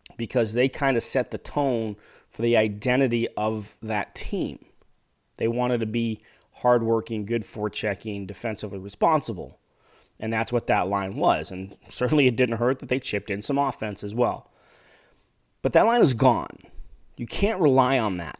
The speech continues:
And we know John Cooper, especially in the playoffs, the way, if you look at the way that that line was utilized in the postseason and the five-on-five minutes they played, and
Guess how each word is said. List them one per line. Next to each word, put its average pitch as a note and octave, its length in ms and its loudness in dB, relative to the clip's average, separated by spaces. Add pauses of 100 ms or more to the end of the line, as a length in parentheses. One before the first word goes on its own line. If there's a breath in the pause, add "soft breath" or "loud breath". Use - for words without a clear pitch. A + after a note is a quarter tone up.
(120)
And G2+ 340 -4
we A#2 100 -2
know B2+ 220 4
John A#2+ 300 0
Cooper, A2+ 500 0 (560 soft breath)
especially B2+ 440 -2
in A#2 60 0
the G2 60 -4
playoffs, A2 760 0 (640)
the A2+ 60 -4
way, B2 520 6
if A2+ 120 -4
you G#2+ 100 -2
look C#3 180 0
at - 80 -6
the A#2 60 0
way A2+ 260 4
that G#2+ 180 -2
that A2 200 2
line A#2 300 0
was G#2 220 -4
utilized G#2+ 640 2
in G#2 80 -4
the G2 60 -6
postseason B2+ 720 -4
and G2+ 100 -6
the F#2 40 -10
five-on-five A#2+ 880 -2
minutes G#2+ 240 -4
they F#2 140 -8
played, C3 300 -2
and E3+ 180 0